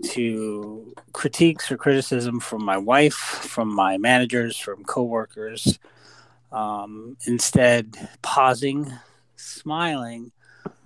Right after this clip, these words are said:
accepting the criticism or critique, and nodding,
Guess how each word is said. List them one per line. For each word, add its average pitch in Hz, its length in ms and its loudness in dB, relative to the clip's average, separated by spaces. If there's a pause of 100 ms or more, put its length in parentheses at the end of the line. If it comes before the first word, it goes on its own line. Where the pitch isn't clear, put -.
(200)
accepting - 560 4
the 151 80 8
criticism 120 720 0
or 110 40 -10
critique, - 840 -12 (560)
and 110 200 -6
nodding, 120 540 2